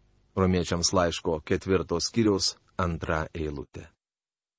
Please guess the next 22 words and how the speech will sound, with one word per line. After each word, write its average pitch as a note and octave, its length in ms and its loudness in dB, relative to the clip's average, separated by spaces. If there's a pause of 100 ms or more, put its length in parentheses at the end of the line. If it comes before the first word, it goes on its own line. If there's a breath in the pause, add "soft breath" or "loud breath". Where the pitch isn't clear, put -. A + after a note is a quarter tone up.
(720)
Jei A2+ 320 8
Abraomas G#2+ 640 8
būtų G#2 320 0
buvęs G#2 400 4
nuteisintas A2+ 960 2 (240)
arba E2+ 320 4 (480)
paskelbtas A2 960 6
esąs G#2 520 4
teisus G2 680 4
darbais, G#2 720 10
tai F#2 180 6
yra G2 200 8 (520)
kūno D3 360 8
darbais, E2 560 2 (380)
jis G#3+ 220 10
turėtų D#3 500 8
kuo E2+ 180 2
pasigirti, E2 760 2
tik, E3 240 4
žinoma, D3 480 8 (100)
ne A#2 220 6
Dievui. F2 540 0